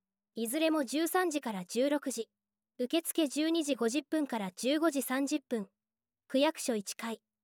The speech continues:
予約は不要ですが、受付開始時の来場者で相談順を抽選し、以降先着順となります。問い、事業戦略室、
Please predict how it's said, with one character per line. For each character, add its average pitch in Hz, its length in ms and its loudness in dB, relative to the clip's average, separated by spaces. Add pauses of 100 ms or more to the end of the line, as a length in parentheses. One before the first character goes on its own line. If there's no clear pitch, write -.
(520)
予 226 120 8
約 311 240 6
は 330 100 6
不 285 140 0
要 302 160 4
で 320 100 2
す 294 140 -2
が、 214 180 -2 (640)
受 269 220 2
付 - 240 2
開 330 180 4
始 320 140 -2
時 294 100 0
の 233 120 2
来 214 200 2
場 294 160 2
者 247 140 -2
で 196 100 -6
相 247 240 2
談 311 220 2
順 269 220 2
を 233 80 0
抽 233 200 0
選 240 220 -2
し、 214 260 -6 (680)
以 277 140 0
降 277 200 4
先 247 240 0
着 311 240 0
順 294 180 2
と 285 120 0
な 254 100 0
り 226 80 0
ま 220 120 -8
す。 - 180 -12 (580)
問 269 240 -2
い、 240 60 -10 (520)
事 233 140 0
業 320 220 4
戦 339 240 2
略 330 220 0
室、 - 320 -6